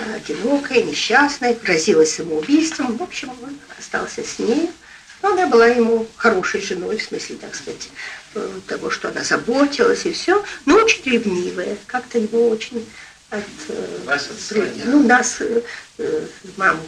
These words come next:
Speaker 1: уже на ужасно, меня нет, но очень, э, всех друзей. Вот он очень дружил, такой Русанов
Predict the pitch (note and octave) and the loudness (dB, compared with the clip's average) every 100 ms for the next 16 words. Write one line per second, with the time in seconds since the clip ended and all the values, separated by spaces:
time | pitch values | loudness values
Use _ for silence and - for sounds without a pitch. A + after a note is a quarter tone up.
0 | D3 D#3 - - - - B3+ - E4 G4 | -8 -6 -6 -6 -4 4 4 6 6 10
1 | A#4 D#4+ G#3 A#3 - - - - A#3 A#3 | 8 8 4 -2 -4 -14 -18 -6 2 6
2 | A3+ G#3+ D#4 G#4+ G#4+ F4 D#4+ A#3 A3 E4+ | 6 6 6 4 2 0 0 2 4 4
3 | E4 - A#3 - - - - - D#3+ G3+ | 4 2 0 -4 -8 -10 -12 -10 -8 -6
4 | F#3+ F#3+ - G3+ G3+ - A#3 A3+ - F#3+ | -6 -4 -2 0 0 2 2 2 0 2
5 | G#3+ G#3+ - E3+ D#3+ | 2 0 2 2 0